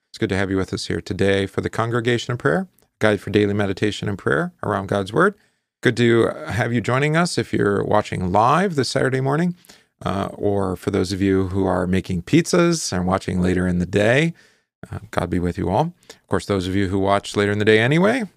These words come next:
on replay, and, uh, watch or listen on the podcast, welcome to you as well.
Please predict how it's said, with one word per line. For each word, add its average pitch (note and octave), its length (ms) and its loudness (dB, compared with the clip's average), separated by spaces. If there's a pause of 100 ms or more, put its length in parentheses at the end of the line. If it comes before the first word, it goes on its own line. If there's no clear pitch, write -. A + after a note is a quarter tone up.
on G#2 180 0
replay, F3+ 480 0
and, F#2+ 320 -2
uh, G2 340 -4
watch - 440 -4 (460)
or G2+ 120 0
listen A2+ 380 2
on F#2+ 180 -2
the F#2 60 -4
podcast, D#3+ 680 0 (120)
welcome G2+ 340 -2
to F2+ 160 -6
you G2 380 2
as F2+ 560 -6
well. - 260 -2